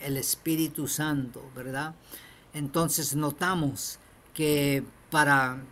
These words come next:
para ser esos testigos, para decirlo de una manera,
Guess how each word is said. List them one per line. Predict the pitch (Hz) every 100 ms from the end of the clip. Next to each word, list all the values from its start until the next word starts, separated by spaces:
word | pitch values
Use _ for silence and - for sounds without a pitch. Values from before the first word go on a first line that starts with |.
| -
para | 143
ser | 131 175 170 160 156 - - - - - -
esos | 196 185 202 170 -
testigos, | 151 - - 170 131 117 - -
para | 135
decirlo | 127 123 156 147 143 131
de | 135
una | 135 139 131
manera, | 135 135 127 123